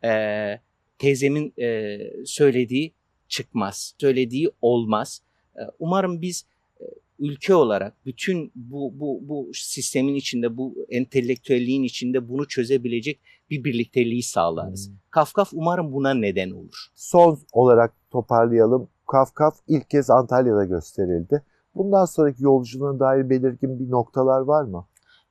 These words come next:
Speaker 1: Elbet var.
Speaker 2: Hmm.
Speaker 1: E, Kafkaf bundan sonraki, e, yolculuğu Avrupa'da
Speaker 2: Hı hı.
Speaker 1: ve daha sonra da Japonya'da, Kültür Bakanlığımızın da, e, desteğiyle Japonya'da kendi yoluna devam edecek.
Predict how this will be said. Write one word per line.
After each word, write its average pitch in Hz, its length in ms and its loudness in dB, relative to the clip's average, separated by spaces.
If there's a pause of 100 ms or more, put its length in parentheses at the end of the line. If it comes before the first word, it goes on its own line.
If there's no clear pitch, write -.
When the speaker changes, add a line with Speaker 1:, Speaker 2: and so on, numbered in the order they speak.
(100)
Speaker 1:
Elbet 131 420 0
var. - 140 2 (200)
Speaker 2:
Hmm. 107 260 -14
Speaker 1:
E, 135 340 2
Kafkaf 208 460 -4 (100)
bundan 208 280 -2
sonraki, 202 520 -8
e, 147 480 -6
yolculuğu 180 760 -2
Avrupa'da 147 680 0 (180)
Speaker 2:
Hı 117 60 -12
hı. 110 40 -12 (320)
Speaker 1:
ve 165 180 0
daha 165 200 2
sonra 170 300 -2
da 185 120 -6
Japonya'da, 139 640 -4
Kültür 151 360 -8
Bakanlığımızın 143 840 -2
da, 120 180 0 (360)
e, 110 60 -6 (380)
desteğiyle 131 640 0 (240)
Japonya'da 156 720 -4 (300)
kendi 156 300 -2
yoluna 123 440 2
devam 113 320 2
edecek. 175 460 -12